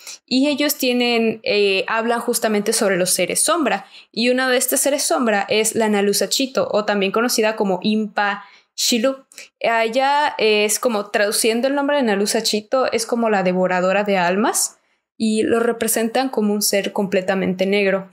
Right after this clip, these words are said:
Entonces, cuando un individuo o persona de esta, de esta tribu tenía como pensamientos negativos,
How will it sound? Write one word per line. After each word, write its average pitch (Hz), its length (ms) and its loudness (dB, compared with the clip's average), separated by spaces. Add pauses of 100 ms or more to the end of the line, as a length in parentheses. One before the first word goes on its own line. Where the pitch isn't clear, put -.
(320)
Entonces, 262 600 0
cuando 240 320 0
un 247 80 2
individuo 269 720 2
o 214 180 -4
persona 214 340 0
de 214 100 2
esta, 214 280 0
de 202 80 2
esta 220 240 -2
tribu 233 320 0
tenía 202 300 0
como 220 260 -2
pensamientos 185 640 0
negativos, 185 720 0